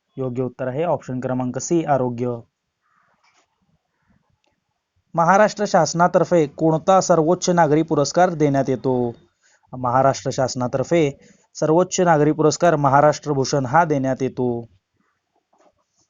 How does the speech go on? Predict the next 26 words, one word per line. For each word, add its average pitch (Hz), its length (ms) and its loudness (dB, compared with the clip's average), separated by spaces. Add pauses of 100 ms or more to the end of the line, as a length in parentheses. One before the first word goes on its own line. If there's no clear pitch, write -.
(160)
अठराशे 190 460 2
त्र्याहत्तर 180 540 0
मध्ये 175 360 2
ज्योतिबा 151 480 2
फुले 165 180 2
यांनी 151 400 0
जातीय 151 560 2
यंत्रणेविरुद्ध 147 760 0
लढा 135 300 2
देण्यासाठी 143 560 -2 (400)
टिमटंबची 165 580 -2
स्थापना 147 420 0
केली. 131 480 0 (840)
तर 127 80 -2
योग्य 131 300 0
उत्तर 131 240 -2
आहे 131 180 0
ऑप्शन 139 320 -2
क्रमांक 127 360 -4
ए, 156 160 4
सत्यशोधक 151 680 0
समाजाची 135 520 -2
स्थापना 143 380 0
केली. 117 420 -4 (1400)
इराणी 190 340 2
चषक 180 360 0